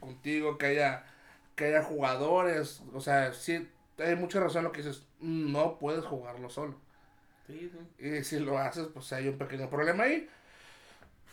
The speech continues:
Speaker 1: Pero, eh, ajá, estamos hablando del rol nada más, ¿no? Pero ahora sí, eh, como tú dijiste, Dungeons and Dragons.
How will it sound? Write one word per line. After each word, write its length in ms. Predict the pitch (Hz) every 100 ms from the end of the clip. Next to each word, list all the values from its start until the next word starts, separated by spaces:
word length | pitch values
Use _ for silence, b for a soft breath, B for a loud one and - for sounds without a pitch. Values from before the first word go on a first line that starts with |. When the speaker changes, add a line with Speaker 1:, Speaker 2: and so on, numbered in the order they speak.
| - -
Speaker 1:
Pero, 460 | 247 233 208 196 175 B B -
eh, 360 | 170 170 165 165 -
ajá, 300 | 226 339 294
estamos 260 | 226 233 220
hablando 300 | 175 196 208
del 260 | 160 147
rol 420 | 135 147 151 151
nada 220 | 151 147 143
más, 200 | 123 120
¿no? 160 | 156 -
Pero 240 | 143 131
ahora 300 | 131 147 151
sí, 280 | 226 302 -
eh, 220 | 135 131 -
como 260 | 143 139
tú 80 | 160
dijiste, 280 | 165 175 160
Dungeons 340 | 131 131 131 151
and 100 | 160
Dragons. 440 | 220 196 139